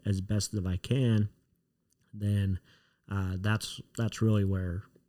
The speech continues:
we wanna be in life. So, and not focus so much on the,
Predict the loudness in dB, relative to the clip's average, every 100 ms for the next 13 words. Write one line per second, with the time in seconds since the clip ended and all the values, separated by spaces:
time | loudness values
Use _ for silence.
0 | _ 0 4 4 4 2 0 0 -2 0
1 | 0 2 -2 -8 _ -6 -4 -2 -4 _
2 | _ _ _ -4 0 0 0 -4 0 0
3 | 0 -2 0 2 0 0 0 2 0